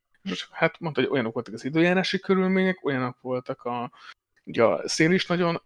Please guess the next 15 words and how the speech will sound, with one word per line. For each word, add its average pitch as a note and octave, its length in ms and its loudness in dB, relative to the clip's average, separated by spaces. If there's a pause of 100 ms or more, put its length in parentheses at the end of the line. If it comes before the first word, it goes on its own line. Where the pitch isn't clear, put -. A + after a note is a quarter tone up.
(140)
fúj, E3 340 0
tehát E3+ 400 2
az F#3 160 2
is C3+ 180 -2
egy, D3+ 260 2 (240)
még E3 280 -2 (120)
ugyanott D3 360 0
tartunk B2 540 0
vele, A#2+ 240 -4 (400)
illetve D3+ 260 2
tartanak C3 580 4
vele, C3 200 0
hogy C#3+ 380 4
akár D3+ 320 4
egy D3+ 220 2